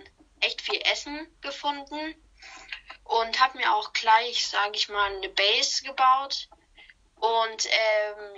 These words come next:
ja, dann hab ich halt schon ein bisschen gespielt, hab mich einfach mal runtergebuddelt. Ich weiß, das sollte man nicht machen, bin aber in eine riesige Höhle mit allen Erzen gekommen. Das war echt krass. Da gab's echt alles.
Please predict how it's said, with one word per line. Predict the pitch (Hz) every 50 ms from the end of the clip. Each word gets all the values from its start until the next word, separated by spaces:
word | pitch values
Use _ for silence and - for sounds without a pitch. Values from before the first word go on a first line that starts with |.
| 202 208
ja, | 220 226 220 214 202 196 -
dann | - 196 196 190 190 - - - _ _ _ _ _ _ _ _ _ _ - - _ - - - - _ _ - _ _ _ -
hab | - 240 247 240
ich | 233 226 - 247
halt | 233 226 -
schon | - 240 220
ein | 214
bisschen | - 240 240 - - - - 403
gespielt, | 392 - - - 320 - 233 247 262 269 285 285 294 - - - _ _ _ - - _ _ -
hab | - 247 240 240
mich | 240 240 - -
einfach | - 220 262 269 277 277 269 -
mal | 247 233 220
runtergebuddelt. | 220 - 240 262 277 294 285 - 240 226 214 214 208 - 202 202 196 214 226 262 277 - - - -
Ich | - 208 - -
weiß, | 220 220 226 - -
das | 240 220 - -
sollte | - 208 208 233 233 - -
man | 247 247 247 247
nicht | 247 240 - -
machen, | 214 220 226 233 - - 277 294 302 302 - - - - - - - - -
bin | - 233 240
aber | 247 247 247 233 220 220
in | 220
eine | 214 208 214
riesige | 226 233 262 285 - 262 220 220
Höhle | 220 220 240 247 277 285 247 233 240 254 277 285 - _ - -
mit | 208 208 208 - - - - - - -
allen | - 233 247 254 262 247
Erzen | - - 220 240 240 240 - - - 208 196 190
gekommen. | 185 180 - - 208 202 202 190
Das | 196 - - -
war | 208 208 196 -
echt | 185 208 208 - - -
krass. | - - 214 214 208 - - - - - - - -
Da | - 208 202
gab's | 214 220 226 220 -
echt | - - 202 - - - -
alles. | 202 208 220 240 269 302 294 - - - -